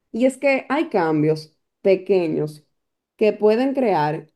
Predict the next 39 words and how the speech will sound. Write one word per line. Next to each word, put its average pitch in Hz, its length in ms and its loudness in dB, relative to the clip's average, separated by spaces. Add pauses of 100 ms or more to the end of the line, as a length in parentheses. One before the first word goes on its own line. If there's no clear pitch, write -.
grandes 208 800 -2
resultados. 151 1000 -4 (880)
Una 311 240 0
cosa 294 280 0
que, 220 440 0
que 214 100 2
se 208 140 0
dice 202 220 0
en 226 60 4
la 226 120 0
canción 156 580 -2
es 170 220 -6
que 190 500 0 (200)
"no 240 320 4
message 277 720 -4
could 233 260 2
be, 214 180 0
could 247 180 6
have 226 120 4
been 233 280 6
any 196 240 2
clearer". 147 540 -2 (140)
O - 60 -14
sea, 160 240 -4
ningún 214 380 4
mensaje 294 460 0
pudo 240 240 0
haber 240 260 0
sido 240 280 -4
más 214 260 -6
claro. 165 560 -4 (320)
Y 214 160 -6
sí, 220 480 -4 (300)
es 190 180 -2
que 240 60 -2
el 247 60 2
mensaje 226 420 -2
es 220 160 -8
simple, 294 500 -4